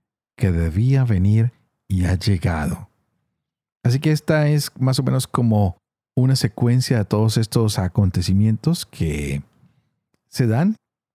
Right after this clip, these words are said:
desde el nacimiento de Jesús, quien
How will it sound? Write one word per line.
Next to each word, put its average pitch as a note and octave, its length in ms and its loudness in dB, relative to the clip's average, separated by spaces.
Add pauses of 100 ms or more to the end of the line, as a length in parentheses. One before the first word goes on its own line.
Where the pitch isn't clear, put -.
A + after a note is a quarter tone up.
(340)
desde F2+ 760 -4
el F#2+ 160 0
nacimiento G2+ 500 -2
de C3+ 60 0
Jesús, G3 540 -4 (920)
quien A2 480 2